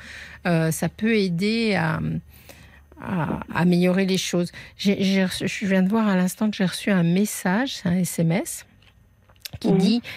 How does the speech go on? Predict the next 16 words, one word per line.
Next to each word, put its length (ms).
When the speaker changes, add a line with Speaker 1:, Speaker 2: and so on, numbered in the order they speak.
Speaker 1:
Quel 160
parcours 480
chargé 360
de 160
deuil 320
et 40
d'abandon 600
pour 140
cette 240
auditrice 600
à 80
qui 160
on 60
ne 120
peut 200
souhaiter 520